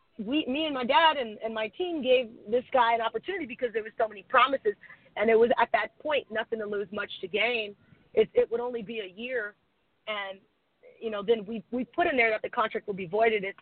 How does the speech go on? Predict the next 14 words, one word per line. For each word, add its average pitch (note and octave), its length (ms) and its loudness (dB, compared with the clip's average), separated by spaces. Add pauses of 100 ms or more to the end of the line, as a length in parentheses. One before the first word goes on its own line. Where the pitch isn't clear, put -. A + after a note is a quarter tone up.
(100)
not G#3 220 2
a F#3+ 140 0
fight G#3+ 240 0
is, F#3 120 -6 (520)
is F3+ 200 -4
promised. G3+ 400 4 (680)
So A3 120 6
that G#3+ 160 6
was, G#3 120 -2 (400)
that G#3 140 4
was G3+ 140 -6
our G3 200 -6
outlet G#3 400 0
when, F#3 240 -10